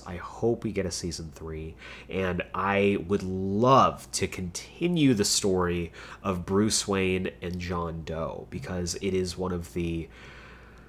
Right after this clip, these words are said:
it's, it's one of those star-crossed lover, uh, aspects, and though you do kind of, uh, get the impression that you have the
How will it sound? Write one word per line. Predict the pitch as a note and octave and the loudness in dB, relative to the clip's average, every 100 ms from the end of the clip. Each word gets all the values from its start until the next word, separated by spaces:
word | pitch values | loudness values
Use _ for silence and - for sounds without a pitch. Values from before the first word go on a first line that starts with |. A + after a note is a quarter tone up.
| - | -2
it's, | C#3 C#3 - | 4 4 4
it's | F3 D3+ | 2 4
one | E3+ A3 | 8 10
of | F#3 | 10
those | A3 F3+ | 8 8
star-crossed | - - D3 C3 B2+ - - B2+ A#2+ - G2 | 6 6 6 6 6 2 4 6 6 2 0
lover, | F#2 G#2+ G#2+ A2+ A2 G#2+ G#2+ G2 - | 2 4 6 6 6 6 4 0 -4
uh, | F#2+ F2+ - | 0 2 2
aspects, | G#2+ A#2 - C#3 C3+ C3 | 2 2 2 0 0 0
and | - B2 B2 | 2 4 6
though | G#2 C3+ C#3 | 8 8 8
you | B2 B2 | 6 2
do | G#2 A#2+ D3+ | 4 4 4
kind | D3 - - B2 C3+ C#3 | 2 -6 -4 -2 0 0
of, | D3 D3 C#3+ C#3 - - - - - - - | 0 0 -2 -6 -10 -18 -20 -20 -20 -20 -4
uh, | F#2 F2 E2+ F2+ | 0 2 0 0
get | A#2 A2+ A2+ F2+ | 2 2 2 -2
the | G#2 G#2 G2 F#2+ F#2 - - | 2 4 4 2 0 -2 -4
impression | G2+ - G#2 - G#2 | -4 0 0 0 -2
that | F#2 F2 F#2 | 0 -2 -2
you | F2+ | -2
have | - G2+ | -2 -2
the | F#2 F2 | -2 -6